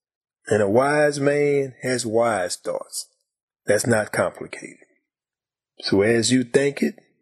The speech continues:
as your thoughts are, so are you. Question becomes, can man redirect his thoughts? The answer is absolutely.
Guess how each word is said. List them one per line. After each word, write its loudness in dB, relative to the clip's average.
as 0
your 4
thoughts 0
are, 2
so 0
are 2
you. -4
Question 2
becomes, 2
can 0
man 2
redirect 0
his -10
thoughts? -10
The 2
answer 2
is 2
absolutely. 0